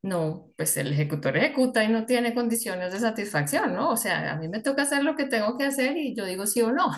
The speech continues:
<laughs> pero, pero en realidad el ejecutor también necesita poner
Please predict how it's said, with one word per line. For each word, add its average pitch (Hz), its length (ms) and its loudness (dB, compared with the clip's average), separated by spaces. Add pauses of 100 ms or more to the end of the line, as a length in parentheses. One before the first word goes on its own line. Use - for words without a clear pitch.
(100)
<laughs> 233 180 0
pero, 254 460 -2 (800)
pero 254 260 2
en 233 80 0
realidad 220 640 0 (180)
el 247 200 -2
ejecutor 220 520 -4
también 220 420 2
necesita 262 520 0
poner 226 460 0